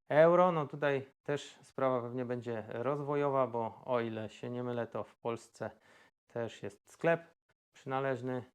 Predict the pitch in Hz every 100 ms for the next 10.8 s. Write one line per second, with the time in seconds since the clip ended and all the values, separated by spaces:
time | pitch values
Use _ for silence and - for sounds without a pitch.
0 | - 120 - 123 120 120 123 123 120 117
1 | 113 117 123 120 - 120 117 117 120 120
2 | 117 117 117 117 117 113 - 117 113 -
3 | - _ 117 113 120 120 123 131 127 147
4 | - 127 113 110 117 127 127 123 - 143
5 | 147 151 135 117 - 107 123 110 110 110
6 | 113 - 196 190 147 147 135 127 - _
7 | _ _ 120 117 117 120 120 117 - _
8 | - 117 117 - 117 110 120 110 127 120
9 | 113 117 104 123 135 151 147 143 135 -
10 | 127 123 117 - 110 123 113